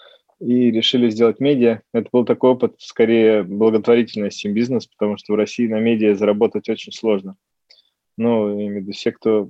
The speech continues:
я общаюсь до сих пор с, с некоторыми издателями и знаю, насколько им тяжело. Параллельно еще я увлекался поддержкой проектов на краудфандинге. Это было еще там лет десять назад. Я,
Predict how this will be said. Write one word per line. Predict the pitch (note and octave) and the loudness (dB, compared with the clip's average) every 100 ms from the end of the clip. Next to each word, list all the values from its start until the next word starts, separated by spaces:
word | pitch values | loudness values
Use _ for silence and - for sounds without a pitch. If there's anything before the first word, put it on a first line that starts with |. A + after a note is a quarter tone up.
| G2 | -8
я | A2 A2 | -4 -4
общаюсь | F#2+ - A2+ | -2 0 0
до | G2+ | -2
сих | G#2 - | -8 -2
пор | A#2 | -2
с, | - | -2
с | - - - | -14 -18 -10
некоторыми | A#2 G#2 - G#2+ A2+ | -6 -6 -4 -2 -2
издателями | G#2+ C#3 - A2 G#2+ G#2+ G#2+ | 0 0 0 -4 -2 -2 -2
и | G#2 _ D2+ - _ _ _ - | -4 _ -20 -20 _ _ _ -8
знаю, | A2+ B2 A#2 | -2 0 2
насколько | A2+ - G#2+ A#2 | -2 -4 -6 -4
им | G#2+ | -4
тяжело. | - G#2+ A2+ G#2+ G#2 _ _ _ _ _ _ _ _ _ _ _ _ _ _ _ - | -4 -2 2 0 -2 _ _ _ _ _ _ _ _ _ _ _ _ _ _ _ 0
Параллельно | C#3+ C#3+ F3+ G3+ F#3 | 2 4 4 4 0
еще | E3 E3+ E3 | -2 2 4
я | D3 B2+ B2 - - | 6 4 2 -6 -20
увлекался | F#3+ A#2+ B2+ B2 B2+ - A#2+ A2+ A2+ - | -8 -2 -2 2 2 2 0 0 -2 -4
поддержкой | A2+ A2+ B2+ B2 B2 G#2 | -4 0 0 0 -6 0
проектов | A#2 A2+ A2 - | 0 0 -4 -8
на | G#2+ | -10
краудфандинге. | - A2+ - D3+ D#3 A#2 G#2+ | -2 -2 0 0 0 -4 -4
Это | G#2 G2+ | -4 -2
было | G#2+ G#2+ | 0 2
еще | G2+ - G2 | 0 -4 -10
там | F#2+ F#2+ | -8 -2
лет | G#2 G2+ | -2 0
десять | A2+ - - | -2 -2 -10
назад. | G#2 G2 G2+ - _ _ - | -6 -2 -2 -2 _ _ -10
Я, | G#2 G2+ G2 | -6 -4 -6